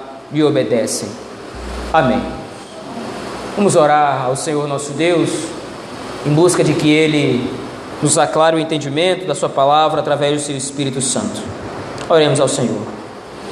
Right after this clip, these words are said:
Deus de amor e de graça, a Tua igreja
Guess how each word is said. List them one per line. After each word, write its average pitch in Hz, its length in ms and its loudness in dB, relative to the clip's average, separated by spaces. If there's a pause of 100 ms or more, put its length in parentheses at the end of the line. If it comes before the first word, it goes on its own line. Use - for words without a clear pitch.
(1120)
Deus 185 200 6
de 196 80 4
amor 202 240 4
e - 20 4
de 160 140 -2
graça, 170 840 2 (220)
a 156 40 -12
Tua 190 200 2
igreja 165 840 4